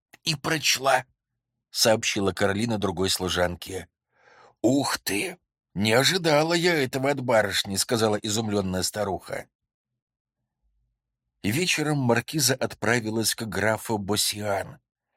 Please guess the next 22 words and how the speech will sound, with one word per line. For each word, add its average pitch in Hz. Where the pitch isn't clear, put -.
где, 98
вероятно, 95
будет 90
и 90
Растиньяк. 104
Была 110
суббота. 87
Растиньяк 104
был 104
дальней 95
роднёй 110
Боссианом 87
и 113
потому 117
наверняка 113
должен 117
был 98
быть. -
В 101
два 135
часа 110
ночи 104